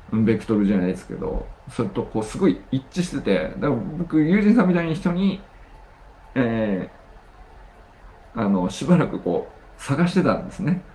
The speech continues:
その、そういう人。僕の周りにはそれまでかつてあんまりその、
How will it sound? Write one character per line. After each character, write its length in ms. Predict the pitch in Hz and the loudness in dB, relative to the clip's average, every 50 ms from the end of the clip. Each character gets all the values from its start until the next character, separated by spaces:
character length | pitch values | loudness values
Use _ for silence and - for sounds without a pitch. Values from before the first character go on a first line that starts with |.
| - - | -16 -8
そ 160 | - - 131 | -4 -2 -2
の、 200 | - - - - - | -2 -2 -8 -12 -10
そ 200 | - - 120 107 | -4 0 2 2
う 40 | 104 | 2
い 40 | 98 | 2
う 20 | |
人。 320 | - - - - - - - - - - - - - - - - - - - - - - - - - - - - | 0 -2 -2 -2 -2 -2 -4 -16 -20 -14 -6 -6 -6 -6 -8 -20 -20 -20 -20 -20 -20 -20 -20 -20 -20 -20 -10 -4
僕 220 | 135 147 165 165 185 | 2 2 4 4 6
の 60 | 185 | 4
周 180 | 175 165 170 175 | 4 4 4 2
り 60 | 175 | 2
に 80 | 165 | 2
は 120 | 120 95 - | 0 -2 -2
そ 120 | - - 131 | 0 0 0
れ 60 | 135 | 2
ま 140 | 139 147 139 | 2 0 0
で 80 | - | 0
か 140 | - - 131 | 0 -4 -4
つ 60 | - | -4
て 60 | - | -4
あ 80 | - - | -4 -2
ん 180 | 147 147 147 151 | -2 -2 -2 -2
ま 120 | 160 156 | -2 0
り 80 | 151 143 | 0 0
そ 100 | 135 131 | 0 0
の、 260 | 131 123 120 - | 0 -2 -4 -6